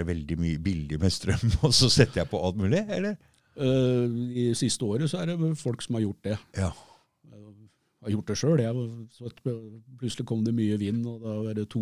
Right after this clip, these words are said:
Speaker 2: øre i kilowattimen, og sånn, på med oppvaskmaskin
Speaker 1: Ok,
Speaker 2: og vaskemaskin,
Speaker 1: ok,
Speaker 2: og
Speaker 1: ok.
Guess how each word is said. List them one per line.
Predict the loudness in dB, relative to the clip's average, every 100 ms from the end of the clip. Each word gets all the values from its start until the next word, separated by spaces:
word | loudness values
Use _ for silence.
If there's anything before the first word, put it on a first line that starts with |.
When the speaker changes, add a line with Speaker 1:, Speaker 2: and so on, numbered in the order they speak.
| 2
Speaker 2:
øre | 2 0 -2
i |
kilowattimen, | 0 -2 -2 -4 -4 -4 -4
og | -8
sånn, | -14 -20 -18 -6
på | 0 2 2
med | 0 -2 -4 -2 -4
oppvaskmaskin | -6 -10 -6 -4 -2 -2 2 4 6
Speaker 1:
Ok, | 8 10
Speaker 2:
og | 10
vaskemaskin, | 10 8 4 4 6 8 8 6 4
Speaker 1:
ok, | 0 2
Speaker 2:
og | 2 2
Speaker 1:
ok. | 2